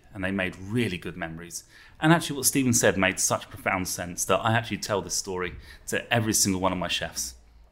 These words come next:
You know, even on a Sunday, when that Yorkshire pudding's not sat on the plate properly, move it back, because we need to make this effort. It's our responsibility to people who are probably coming out and actually spending hours, if not days, of their life's wage, their salary on this food. We've got this obligation to them, because actually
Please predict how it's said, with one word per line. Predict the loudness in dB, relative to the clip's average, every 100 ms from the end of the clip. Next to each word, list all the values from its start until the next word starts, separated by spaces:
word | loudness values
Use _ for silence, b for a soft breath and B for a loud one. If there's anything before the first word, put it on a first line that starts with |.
| _ _
You | -4 -2
know, | -2
even | 0 4
on | 4
a | 4
Sunday, | 4 2 2 -4 -14 B B
when | 0 2
that | 2
Yorkshire | 0 -2 -4
pudding's | -2 -2 -2 -2
not | 0
sat | 0 0
on | -4
the |
plate | -6 -6 -4
properly, | -6 -6 -8 -12 b b b -20 -8
move | 4 6 6
it | 4
back, | 0 -2 -6
because | -8 -6 -4
we | 0
need | 2 2
to |
make | 0 -4
this | -4 -4
effort. | -6 -6 -10 -8
It's | -2 0
our | 4 4
responsibility | 4 0 -2 -2 -2 -4 -6 -6 -10 -14
to | -14
people | -14 -12 -10 -12 B B -2
who | -2
are |
probably | 0 -2 -2 -4
coming | -6 -4 -2 -2
out | -2 -4 -6
and |
actually | -6 -6 -4
spending | 0 2 2 0 -4 B B B _ _ _
hours, | 2 4 4 2 2 0 -2
if | -8 -4
not | -4 -4 2
days, | 4 4 0
of | 2
their | 4 4
life's | 4 -4 -2 -2 -2 -2
wage, | 2 4 4 0
their | -2
salary | 0 2 2 -2
on | -4 -4
this | -2 -2
food. | 0 -2
We've | -4 -8
got | -8
this | -2
obligation | -2 -2 -4 -6 -8 -10
to | -10 -10
them, | -10 -12
because | -8 -6 -2
actually | -2 -2 -4 -4